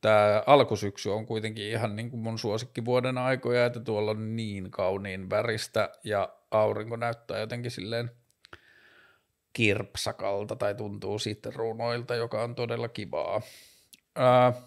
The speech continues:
ja sitten haluan antaa erityishuomion sille, että mulla on nytten tuolla Instagramissa mun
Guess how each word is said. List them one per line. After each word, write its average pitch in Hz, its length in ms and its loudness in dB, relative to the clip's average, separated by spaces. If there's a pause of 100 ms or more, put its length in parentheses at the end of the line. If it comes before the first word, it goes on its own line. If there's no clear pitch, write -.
(1400)
ja 143 100 8
sitten 170 340 6
haluan 147 320 10
antaa 135 380 10
erityishuomion 120 1120 6
sille, 120 420 6
että 123 260 -2
mulla 113 320 6
on 113 120 6
nytten 113 400 2
tuolla 107 800 10
Instagramissa 110 1200 4
mun 107 540 -2